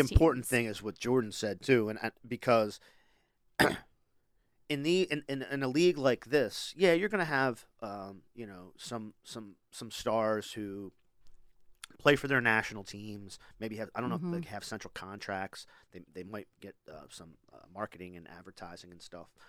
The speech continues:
Speaker 2: But, you know, the, the, the reserves that are just wanna train and, and wanna play, um, yeah, they're not, they're not making any money.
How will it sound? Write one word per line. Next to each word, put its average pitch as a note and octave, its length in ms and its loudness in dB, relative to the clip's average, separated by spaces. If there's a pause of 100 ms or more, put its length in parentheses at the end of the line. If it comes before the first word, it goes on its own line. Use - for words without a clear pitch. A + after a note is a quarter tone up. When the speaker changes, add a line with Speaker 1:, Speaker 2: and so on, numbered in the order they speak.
(500)
Speaker 2:
But, D#3 160 4
you G3+ 100 4
know, B2+ 220 4
the, C#3 460 0 (680)
the, B2 140 -10 (160)
the D3 100 2
reserves C#3 880 4 (180)
that C3 140 6
are B2+ 100 6
just A#2 360 -2 (100)
wanna B2+ 200 0 (160)
train C3+ 380 4
and, A#2+ 160 -4
and A#2 120 -6
wanna B2 100 -4
play, A2+ 580 2 (400)
um, A2 360 -2 (180)
yeah, E3+ 220 8
they're E3 180 6
not, E3 320 4 (140)
they're D#3 80 -8
not D3+ 160 -2
making B2+ 200 0
any A2+ 200 -6
money. A2+ 440 -2